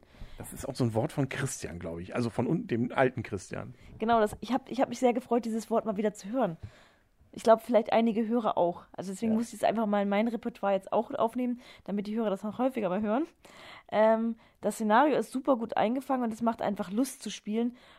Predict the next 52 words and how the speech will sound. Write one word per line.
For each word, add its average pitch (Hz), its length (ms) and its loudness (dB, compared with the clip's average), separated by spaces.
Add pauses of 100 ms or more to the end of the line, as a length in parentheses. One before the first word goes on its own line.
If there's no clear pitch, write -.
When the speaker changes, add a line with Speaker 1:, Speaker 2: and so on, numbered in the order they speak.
Speaker 2:
weil, 185 260 4 (160)
also 190 200 -2 (100)
wer 214 200 8
sowas 214 260 2
mag, 208 300 0
wer - 160 4
einfach 208 200 0
nicht 214 180 -2
nur 214 80 0
die 190 80 -4
Strategie 202 580 -2
sieht, 262 220 -2
sondern 220 180 4
dass 208 160 -2
er 196 180 2
auch 185 100 -2
sagt, 208 260 2
"Okay, - 120 -10
ich 202 60 -6
möchte 208 160 -4
das 202 60 -2
Spiel 202 240 -2
erleben 220 340 0
und 180 120 -4
fühlen", 262 300 0 (440)
dafür 220 260 4
ist 208 80 0
es 190 140 -8
ideal. 185 480 6 (420)
Es - 60 -16
ist 208 160 -6
definitiv 240 340 0
auch 190 160 0
gelegenheitsspielertauglich, 214 1400 -2
ähm, 214 400 4 (360)
zumindest 220 280 2
wenn 208 80 0
man 185 140 4
ein 110 80 2
einfaches 196 280 -2
Szenario 233 400 4
spielt. 233 400 -2 (220)
Klar, 214 220 6
man 214 160 4
hat, 214 200 0 (420)
man 190 160 0
kann 269 240 2
sich 247 200 2
auch - 120 6
über 220 160 0
die 202 120 0
Regeln 247 480 2